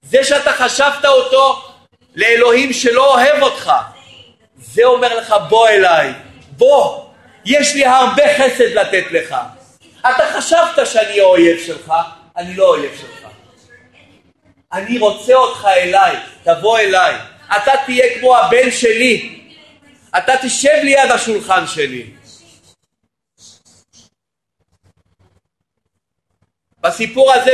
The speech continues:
מפיבושת מסמל את כל האנשים החוטאים בעולם. אם דוד המלך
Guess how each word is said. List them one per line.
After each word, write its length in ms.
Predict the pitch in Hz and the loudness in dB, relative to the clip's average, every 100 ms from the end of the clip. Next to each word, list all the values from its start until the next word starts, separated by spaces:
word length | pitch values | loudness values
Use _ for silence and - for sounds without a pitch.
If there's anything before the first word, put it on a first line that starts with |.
| 240 | 0
מפיבושת 720 | - 233 226 254 254 226 220 214 - - _ _ 156 | -2 -4 0 0 2 0 0 -2 -10 -20 _ _ -4
מסמל 640 | 190 - 202 208 233 226 | -4 -2 -2 0 0 -2
את 60 | 190 - | -6 -6
כל 180 | 226 226 | -2 0
האנשים 520 | 202 190 - 214 190 | 0 -2 -4 -6 -4
החוטאים 540 | 165 156 175 170 156 | -4 -6 -8 -8 -6
בעולם. 440 | 143 135 131 123 117 - _ _ _ _ _ | -6 -6 -4 -8 -10 -18 _ _ _ _ _
אם 140 | - 208 | -4 0
דוד 320 | 214 233 269 | 0 0 -2
המלך 360 | 254 247 247 | 0 0 0